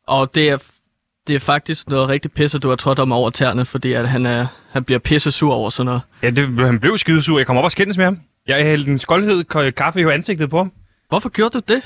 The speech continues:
Speaker 2: Fordi jeg trådte ham over tæerne, så blev han skidesur. Og så siger jeg på, "Jeg kunne ikke, vidste ikke, du havde så lange fødder."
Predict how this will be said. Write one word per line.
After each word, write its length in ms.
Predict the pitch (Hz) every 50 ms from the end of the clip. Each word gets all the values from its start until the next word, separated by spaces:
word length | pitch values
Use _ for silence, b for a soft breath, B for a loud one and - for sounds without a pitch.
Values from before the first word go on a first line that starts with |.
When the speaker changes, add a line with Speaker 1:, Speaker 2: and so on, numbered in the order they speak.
| - -
Speaker 2:
Fordi 260 | 170 - - 208 254
jeg 80 | 240 -
trådte 200 | - 196 220 220
ham 100 | 226 226
over 100 | 208 202
tæerne, 220 | 196 - 208 214 226
så 60 | 208
blev 120 | 202 214
han 80 | 208 190
skidesur. 560 | - - 233 247 226 - - 233 220 196 - B B B
Og 140 | B - 151
så 100 | 190 196
siger 120 | - 208 185
jeg 60 | -
på, 80 | 202
"Jeg 120 | 196 185 180
kunne 140 | - 208 214
ikke, 100 | 185 185
vidste 180 | 226 220 -
ikke, 80 | 247 -
du 40 | 220
havde 140 | 185 214 208
så 80 | 214
lange 200 | 202 185 196 226
fødder." 240 | - 220 233 214 196